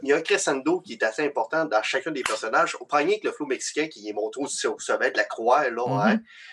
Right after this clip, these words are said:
Speaker 1: Euh, de la façon que c'est dessiné, que c'est présenté, effectivement, ça, ça fait vraiment, comme tu dis, une chanson où ce que là, on, on a pogné de pic, on a pogné le crescendo qui est là. C'est bien monté, c'est bien dessiné, c'est bien écrit, euh,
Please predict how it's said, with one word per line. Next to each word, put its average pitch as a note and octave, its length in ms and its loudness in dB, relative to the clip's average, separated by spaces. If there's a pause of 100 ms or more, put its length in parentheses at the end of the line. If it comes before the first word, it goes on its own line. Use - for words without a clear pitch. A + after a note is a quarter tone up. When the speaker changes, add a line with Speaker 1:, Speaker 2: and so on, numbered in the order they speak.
(120)
Speaker 1:
Euh, - 40 2
de - 60 -2
la B2 100 4
façon C#3 240 4
que G#3+ 60 -6
c'est A#2+ 120 -6
dessiné, A#2+ 320 -2
que D3 60 -6
c'est - 140 -4
présenté, A2+ 580 0
effectivement, C3+ 460 -4
ça, C3 200 -2
ça - 200 -4
fait B2 120 0
vraiment, C3 300 0 (240)
comme A2+ 120 -6
tu A#2+ 140 -12
dis, B2 80 -6
une D3 100 2
chanson B2+ 440 2
où - 40 0
ce - 60 -10
que C3+ 80 0
là, A#2 120 2
on, C3+ 360 2
on B2 100 2
a A#2 120 2
pogné C3 260 0
de C3 120 -18
pic, D#3 220 2
on A#2+ 80 0
a G#2+ 60 -4
pogné B2+ 160 0
le - 60 -14
crescendo C#3 420 0
qui C3 80 -10
est A#2+ 80 -6
là. B2 120 -2 (540)
C'est B2+ 280 -2
bien E3+ 240 0
monté, C3 420 -2
c'est A2+ 260 -10
bien D3 200 2
dessiné, B2+ 480 -2
c'est A#2 260 -6
bien C3 300 0
écrit, C#3+ 360 -6 (280)
euh, - 100 2